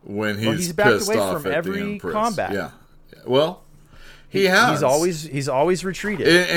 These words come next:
Speaker 1: and, and the thing is, is that he, when he was, uh, I think it was when he was talking to Baruch, uh, Andromander Rake was saying how he was watching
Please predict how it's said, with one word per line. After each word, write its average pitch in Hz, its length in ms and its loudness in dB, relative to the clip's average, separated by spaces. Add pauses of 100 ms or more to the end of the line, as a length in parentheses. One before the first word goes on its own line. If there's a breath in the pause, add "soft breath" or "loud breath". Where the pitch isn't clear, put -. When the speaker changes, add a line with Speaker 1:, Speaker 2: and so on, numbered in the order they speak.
(120)
Speaker 1:
and, 170 140 -2
and 160 80 -2
the 160 80 2
thing 165 260 -2
is, 226 220 0
is 120 120 -6
that 113 240 0
he, 127 120 -12 (120)
when 139 220 0
he 147 160 -2
was, 127 360 4
uh, 113 460 2 (340)
I 139 60 -4
think 196 220 -2
it 185 40 2
was 156 160 0
when 156 120 -2
he - 20 0
was 135 120 -2
talking 131 340 -2
to 113 80 -4
Baruch, 113 600 2 (520 soft breath)
uh, 113 340 6 (160)
Andromander 131 600 0
Rake 135 400 4
was 107 280 -4
saying 113 380 -4
how 110 300 -4
he 117 260 -2
was 110 260 -2
watching 120 920 -2